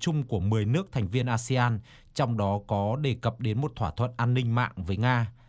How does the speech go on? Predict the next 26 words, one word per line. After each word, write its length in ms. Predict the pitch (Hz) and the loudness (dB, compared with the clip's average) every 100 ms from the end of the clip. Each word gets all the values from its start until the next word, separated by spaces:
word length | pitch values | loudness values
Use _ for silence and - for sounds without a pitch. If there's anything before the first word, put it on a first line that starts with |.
| - - - - - - | -20 -20 -14 -12 -12 -2
Bản 320 | 143 123 85 | 0 0 0
tuyên 180 | 139 123 | 0 0
bố 120 | 110 113 | 0 0
chung 300 | 160 143 120 | 0 0 0
có 120 | 127 | 0
nhắc 220 | 147 190 | 2 0
lại 160 | 160 - | 0 0
cam 180 | - 135 | 0 0
kết 220 | 147 196 | 0 -4
của 100 | - | -2
asean 560 | 92 113 - 139 120 113 | 0 0 0 2 2 2
đối 140 | 113 | 0
với 140 | 98 117 | 2 2
một 240 | 156 156 | 2 0
hiệp 180 | 117 110 | -2 -2
ước 180 | 165 170 | -4 -2
thương 180 | 147 127 | -2 -2
mại 160 | 123 - | -2 -2
đầy 200 | 123 101 | -2 0
tham 200 | 127 117 | 0 0
vọng 180 | 131 113 | 0 -2
được 200 | 135 107 | -4 -4
Trung 160 | - 117 | -4 -4
Quốc 140 | 165 | -4
hậu 180 | 147 - - | -2 -2 0
thuẫn, 260 | 139 202 | 0 -2